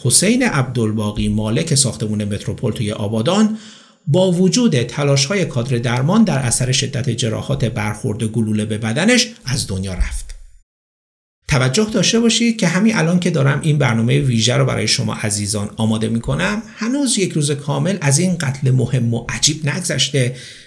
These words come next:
و هنوز سوالات زیادی در مورد چگونگیش وجود داره.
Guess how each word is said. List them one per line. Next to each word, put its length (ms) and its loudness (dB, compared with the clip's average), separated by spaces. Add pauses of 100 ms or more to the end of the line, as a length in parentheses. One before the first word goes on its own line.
(120)
و 160 4
هنوز 680 4
سوالات 460 0
زیادی 400 4
در 180 -2
مورد 320 2
چگونگیش 760 0
وجود 220 -6
داره. 340 -10